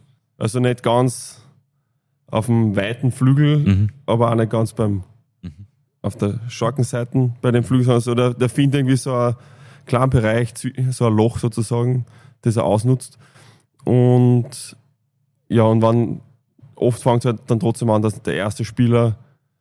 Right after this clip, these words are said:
Speaker 1: nicht das, nicht die Scheiben stoppt im Eck sozusagen und
Speaker 2: Mhm.
Speaker 1: einen weiteren Zweikampf erarbeitet sozusagen, sondern dass der erste eben geschlagen wird, der erste Spieler aus dem Eck.
Speaker 2: Mhm.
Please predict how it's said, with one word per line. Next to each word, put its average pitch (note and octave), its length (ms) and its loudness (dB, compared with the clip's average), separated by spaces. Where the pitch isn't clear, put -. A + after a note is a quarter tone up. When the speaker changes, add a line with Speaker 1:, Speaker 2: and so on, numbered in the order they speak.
Speaker 1:
nicht A2 300 2
das, - 560 -4
nicht A2 180 -2
die G#2+ 140 0
Scheiben G#2+ 340 -4
stoppt - 400 -4
im A#2 120 0
Eck A2 160 -4
sozusagen B2+ 540 -2
und A#2+ 260 -2
Speaker 2:
Mhm. F2+ 180 -2
Speaker 1:
einen A2 260 0
weiteren G#2+ 440 -2
Zweikampf G#2+ 720 -4
erarbeitet G#2 580 0
sozusagen, A2+ 380 -4
sondern A2 280 -2
dass A2 140 -2
der D2+ 100 -6
erste G#2+ 420 -4
eben G#2 220 -2
geschlagen A#2+ 360 0
wird, C3 320 -2
der A2+ 80 -2
erste A2 240 -2
Spieler A#2+ 320 -2
aus A#2 100 -2
dem A#2 80 -6
Eck. F2+ 160 -2
Speaker 2:
Mhm. F#2 120 -4